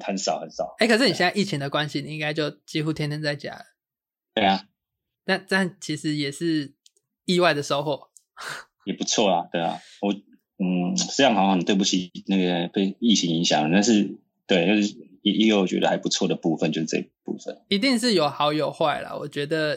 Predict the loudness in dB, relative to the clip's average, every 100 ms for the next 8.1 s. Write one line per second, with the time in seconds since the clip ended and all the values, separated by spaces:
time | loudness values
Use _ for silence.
0 | 2 2 2 2 2 0 -2 -4 -6 -2
1 | -2 -4 -6 -4 -2 -4 -4 -8 -10 -12
2 | -8 -6 -8 -10 -10 -8 -6 -4 -4 -8
3 | -14 -14 -20 -20 _ -20 -20 -20 -20 _
4 | _ 0 0 0 _ _ -6 -6 _ _
5 | _ _ _ -20 -20 _ -20 _ -2 0
6 | 2 0 0 2 2 2 0 -2 0 0
7 | 2 0 0 -2 -4 -6 -4 -2 0 -2